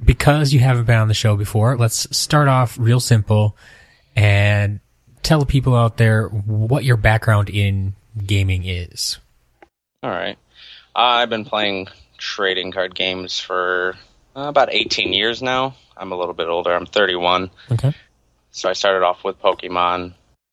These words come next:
Speaker 1: was gonna say, yeah, eighteen years, doing some quick math there. That's, that, that's pretty young, actually.
Speaker 2: Right, yeah. I was thirteen when I got my first Pokemon cards. And
Speaker 1: Okay.
Speaker 2: it, it just kinda blossomed from that. Uh, I didn't start playing competitive card games until I was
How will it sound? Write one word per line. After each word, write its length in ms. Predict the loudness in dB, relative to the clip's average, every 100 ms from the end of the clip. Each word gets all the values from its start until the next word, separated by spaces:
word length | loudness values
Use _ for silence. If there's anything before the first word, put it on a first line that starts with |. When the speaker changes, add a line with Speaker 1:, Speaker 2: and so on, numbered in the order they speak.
| -8
Speaker 1:
was 100 | 0
gonna 140 | 0
say, 300 | 2 2 2
yeah, 200 | 0 -4
eighteen 400 | 0 0 2 2
years, 240 | 4 4 4
doing 180 | 4 4
some 160 | 4 2
quick 240 | 2 2
math 260 | 2 2 2
there. 180 | 0
That's, 360 | 2 0 -2 -8
that, 240 | -4 -4 -2
that's 160 | -2
pretty 220 | 0 2
young, 420 | 2 2 0 -2 -6 _ -12
actually. 320 | -10 -8 -2
Speaker 2:
Right, 200 | 0 0
yeah. 280 | -2 -2 -4 -10 _
I 120 | -12 -12
was 220 | -10 -6
thirteen 560 | -4 -4 -6 -8 -8
when 80 | -10
I 120 | -8
got 120 | -6 -6
my 140 | -6
first 360 | -6 -8 -8 -12 _
Pokemon 500 | -2 -2 -4 -10 -10
cards. 480 | -8 -8 -8 -10 -18
And 140 | -16 -6
Speaker 1:
Okay. 240 | -4 -4 -6 _ -16
Speaker 2:
it, 160 | -14
it 120 | -14
just 260 | -12 -12 -10
kinda 260 | -8 -8 -10 _ _
blossomed 600 | -4 0 0 -2 -12 -12
from 280 | -14 -14 -8
that. 280 | -4 -4 -6 _ _ _ -20 -20 -20 -10
Uh, 240 | -2 0 0
I 80 |
didn't 220 | -2 -6 -6
start 300 | -2 -2 -2
playing 460 | -4 -2 -4 -8 -14 _
competitive 640 | -14 -12 -6 -4 -4 -6 -6
card 240 | -8 -6
games 280 | -8 -8 -12
until 300 | -14 -10 -6
I 120 | -6
was 500 | -6 -10 -10 -12 -12